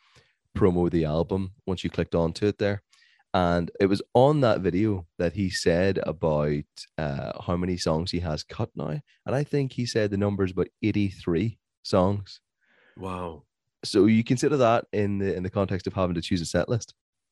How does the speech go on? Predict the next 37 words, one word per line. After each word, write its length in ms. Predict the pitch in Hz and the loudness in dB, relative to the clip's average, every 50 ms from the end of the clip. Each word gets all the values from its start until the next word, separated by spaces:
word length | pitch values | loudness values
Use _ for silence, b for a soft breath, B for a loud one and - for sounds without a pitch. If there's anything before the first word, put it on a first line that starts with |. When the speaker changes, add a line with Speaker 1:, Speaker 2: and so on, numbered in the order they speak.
| _ | _
Speaker 2:
And 140 | - 139 156 | 2 2 2
it's 100 | 147 - | 2 4
so 140 | - 185 165 | 4 4 4
funny 320 | - 143 135 151 165 156 | 4 4 4 4 4 2
because 340 | 139 135 123 - 135 117 110 | 0 -2 -2 0 0 0 0
so 160 | - - 135 | 0 0 0
many 260 | 131 139 131 117 110 101 | 0 0 0 0 0 0
other 240 | 95 90 120 139 | 0 0 2 2
artists 520 | 147 156 165 156 147 101 - - - - b b b b b b | 2 0 0 -2 -4 -6 -8 -8 -10 -10 b b b b b b
are 100 | 98 95 | -10 -4
just 260 | - 113 101 - - | -2 -2 -2 -2 -4
putting 220 | - 92 98 95 95 | -4 -4 -2 0 0
out 280 | 95 95 90 - - - - _ _ | 0 0 -2 -4 -10 -14 -16 _ _
six-track 480 | - - 107 - - - 107 95 92 104 | -6 -6 -6 -4 -2 -2 -2 0 0 -2
E 100 | 98 90 | -4 -4
Ps. 420 | - 104 107 123 151 143 - - _ _ _ B B B B B B B B _ | -2 0 0 0 0 -2 -4 -8 _ _ _ B B B B B B B B _
Speaker 1:
He, 300 | 135 127 131 131 123 120 | 6 8 8 10 10 10
um, 200 | 117 113 107 - - - | 8 8 6 4 2 4
he 80 | 127 131 | 4 6
also 220 | 135 170 170 160 | 6 4 2 0
made 220 | 139 131 123 107 104 | 0 0 0 0 0
the 480 | 110 107 101 98 98 95 90 - - - _ _ _ - | -2 -2 -2 -2 -4 -4 -6 -8 -10 -12 _ _ _ -10
the 220 | 92 92 92 92 | -6 -4 -4 -4
point 380 | - - - 95 90 92 90 - - | -4 -4 -4 -2 -2 -2 -2 -4 -2
of 320 | - 85 85 85 80 82 82 | 0 0 0 0 0 -2 -6
the 80 | 92 | -6
fact 380 | 87 - 87 85 82 82 - - | -4 -2 0 0 0 -2 -4 -4
that, 160 | 82 73 - _ _ _ _ - | -4 -4 -6 _ _ _ _ -12
you 140 | - 104 98 | -8 -6 -6
know, 160 | 82 69 65 69 | -6 -6 -8 -8
the 140 | 78 76 | -6 -6
album 360 | 73 67 67 - - 78 73 73 | -4 -4 -4 -4 -6 -6 -8 -8
is 320 | 65 65 65 - - - b b b b b b b b b b b b b b b b b b _ - | -8 -8 -8 -10 -14 -16 b b b b b b b b b b b b b b b b b b _ 0
an 80 | 101 | 2
array 400 | 98 90 90 95 101 117 127 120 | 4 6 8 10 10 10 10 10
of 100 | 110 101 | 8 6
genres 760 | 92 - 87 85 87 101 123 139 143 147 - - - - - | 4 4 4 4 4 4 4 4 2 2 0 -4 -6 -8 -10